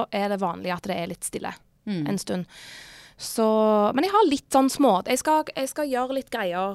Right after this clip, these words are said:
Speaker 1: rundt omkring, og jeg, eh, altså, man skal jo ikke skimse av at jeg åpner Sandnes rådhus.
Speaker 2: Nei, det skal man ikke
Speaker 1: Eh,
Speaker 2: skimse
Speaker 1: skal man
Speaker 2: av.
Speaker 1: ikke skimse av. Ehm, nei, så det er litt sånn småting, men jeg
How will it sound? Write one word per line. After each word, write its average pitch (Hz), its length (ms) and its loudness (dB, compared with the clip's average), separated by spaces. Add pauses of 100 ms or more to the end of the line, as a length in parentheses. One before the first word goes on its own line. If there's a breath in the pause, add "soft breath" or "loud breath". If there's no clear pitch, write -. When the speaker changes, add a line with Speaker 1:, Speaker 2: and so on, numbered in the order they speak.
Speaker 1:
rundt 208 320 -8
omkring, 269 460 0
og 208 340 -2
jeg, - 160 -14 (140)
eh, 170 160 -12 (100)
altså, 180 140 -12
man 180 160 -10
skal 175 120 -8
jo 170 60 -12
ikke 226 140 -6
skimse 180 260 -8
av 175 80 -6
at 170 80 -12
jeg 160 80 -8
åpner 165 320 -8
Sandnes 165 260 -8
rådhus. 254 480 -4
Speaker 2:
Nei, 226 300 4
det 233 100 2
skal - 140 -4
man 254 100 4
ikke 202 140 4
Speaker 1:
Eh, 196 140 2
Speaker 2:
skimse 202 100 0
Speaker 1:
skal 190 80 -2
man 160 100 0
Speaker 2:
av. 175 60 0
Speaker 1:
ikke 220 160 -4
skimse 196 140 -2
av. 262 180 -2 (160)
Ehm, 214 540 -2 (720 loud breath)
nei, 190 120 0
så 233 120 0
det 294 80 4
er 311 80 4
litt 320 100 0
sånn 330 160 2
småting, 254 460 0
men 277 160 2
jeg 269 160 2